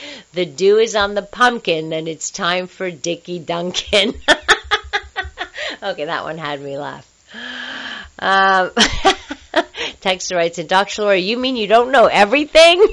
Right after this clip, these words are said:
<laughs> "It is certainly nice to hear that kind of humility. Please, who knows everything? And is that common among colleagues in your profession?" I would hope,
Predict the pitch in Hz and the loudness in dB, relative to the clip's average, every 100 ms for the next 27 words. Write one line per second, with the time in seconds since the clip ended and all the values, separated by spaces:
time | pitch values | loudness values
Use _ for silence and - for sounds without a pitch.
0 | - 403 427 _ - 339 - 294 277 196 | 4 0 0 _ -2 -2 0 -4 -4 -8
1 | 190 - 247 240 240 202 208 - 202 196 | -4 0 4 4 2 2 2 0 0 0
2 | 175 180 - 196 190 185 170 170 175 196 | 0 -2 -4 -6 -4 -6 -4 -2 2 4
3 | 190 160 151 - 226 202 160 139 247 339 | 4 2 -6 -4 0 2 0 -2 -2 4
4 | 220 185 180 180 170 156 151 147 - - | 4 6 4 2 -2 -4 -8 -8 -16 -16
5 | - - 175 180 180 175 202 208 175 185 | -18 -14 -6 -4 -4 0 2 0 0 0
6 | 185 190 180 175 165 165 - 175 180 180 | 0 -2 -2 -2 -2 -4 0 2 2 0
7 | 156 170 165 151 151 160 - 160 175 151 | -6 -8 -6 -8 -8 -12 -2 0 0 -4
8 | 113 - 165 190 196 180 180 233 330 - | -6 -4 0 2 2 0 4 4 4 0